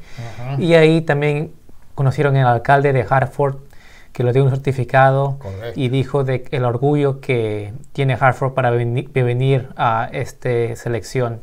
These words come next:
Speaker 2: que, tú sabes, representa a, a mu-, a un, es una comunidad muy grande, bastante grande de aquí en
Speaker 1: En el
Speaker 2: Connecticut.
Speaker 1: área, exacto.
Speaker 2: Y también pude entrevistar a uno de los jugadores.
Speaker 1: Ujú.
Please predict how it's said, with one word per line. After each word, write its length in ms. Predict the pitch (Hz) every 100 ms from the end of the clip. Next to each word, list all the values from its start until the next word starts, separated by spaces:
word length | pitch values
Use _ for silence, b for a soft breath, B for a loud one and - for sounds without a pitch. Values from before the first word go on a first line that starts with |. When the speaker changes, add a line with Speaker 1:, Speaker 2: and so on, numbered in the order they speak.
| -
Speaker 2:
que, 420 | 127 110 104 107 b b b b b b -
tú 120 | -
sabes, 200 | 135 139
representa 920 | 139 135 131 165 151 139 151 147 147 -
a, 380 | 151 120 113 123 - - - - - - - - - - - - - -
a 100 | 151
mu-, 200 | 175 -
a 80 |
un, 160 | 165 170
es 160 | 170 160
una 160 | 170
comunidad 280 | 175 160 160
muy 180 | 160 175
grande, 360 | 170 156 151 147
bastante 340 | 127 147 143
grande 360 | 135 131 131 127
de 120 | 120
aquí 180 | - 139
en 60 |
Speaker 1:
En 60 | 123
el 60 |
Speaker 2:
Connecticut. 480 | 120 123 127 117 135
Speaker 1:
área, 140 | 147 98
exacto. 360 | - 110 -
Speaker 2:
Y 100 | 196
también 300 | 180 165 165
pude 160 | 170 170
entrevistar 440 | 156 143 131 156 139
a 40 |
uno 140 | 139
de 40 | 143
los 120 | 139
jugadores. 680 | 135 117 117 110 104 98 - - - - -
Speaker 1:
Ujú. 400 | 107 101 107